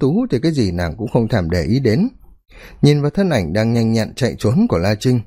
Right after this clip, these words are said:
Tô đạo sư bất đắc dĩ lắc đầu. Nàng cực lực muốn âm thầm chiêu nhập hắn vào Tiểu Vũ Phong, nhưng tên tiểu tử này thật đúng là không phải ngọn đèn cạn dầu.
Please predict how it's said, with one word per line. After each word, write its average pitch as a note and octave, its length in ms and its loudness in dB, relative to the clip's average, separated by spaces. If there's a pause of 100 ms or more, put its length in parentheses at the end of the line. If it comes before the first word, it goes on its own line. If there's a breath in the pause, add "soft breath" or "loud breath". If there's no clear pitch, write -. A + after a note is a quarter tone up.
(220)
Tô A#2+ 140 2
đạo G#2+ 160 -2
sư G#2+ 260 0
bất G#2+ 120 0
đắc B2+ 180 -2
dĩ A2 140 0
lắc F#3+ 320 0
đầu. G2+ 260 0 (440 loud breath)
Nàng C#3 160 2
cực C3 220 -2
lực B2 220 0
muốn A#2 240 0
âm F#3 240 0
thầm G2 280 -2 (180)
chiêu C3 220 2
nhập A#2 220 -2
hắn B2 280 -2
vào A#2 160 0
Tiểu F2 260 -2
Vũ B2+ 180 -4
Phong, C#3+ 240 0 (380 loud breath)
nhưng G3+ 140 2
tên F#3+ 200 0
tiểu B2 140 0
tử G2+ 260 -2
này G#2 200 0
thật G2 220 -4
đúng D#3 280 2
là A2 160 0
không - 220 -6
phải F2 160 -2
ngọn F2+ 220 -2
đèn F#2+ 200 0
cạn G#2 280 -2
dầu. G2+ 240 0